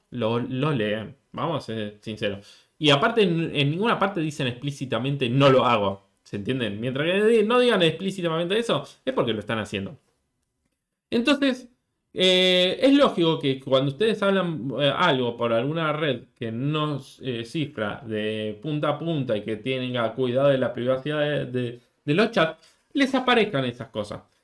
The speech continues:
Después, otro caso muy común es que, por ejemplo, no sé, vienen,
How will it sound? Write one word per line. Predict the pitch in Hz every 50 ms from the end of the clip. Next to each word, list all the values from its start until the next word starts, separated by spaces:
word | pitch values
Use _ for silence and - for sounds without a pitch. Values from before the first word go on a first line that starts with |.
| _ -
Después, | - 220 220 320 302 -
otro | 240 214 220 233 247 233
caso | 240 247 240 - 240
muy | 226 226 233 226
común | 233 233 247 254 285 294 277
es | - - 196 196
que, | - 226 226 240 240 240 - - _ _ _ _ _ _ _ _ _ _ _ _ _ _ _ _ _ _ _ _ _ _ _
por | - 165 175
ejemplo, | 190 196 240 240 226 233 233 220 220 - - _ _ _ _ _ _ -
no | 165 160
sé, | - 139 113 107 - - _ -
vienen, | 156 202 220 220 220 220 214 208 196 190 - - -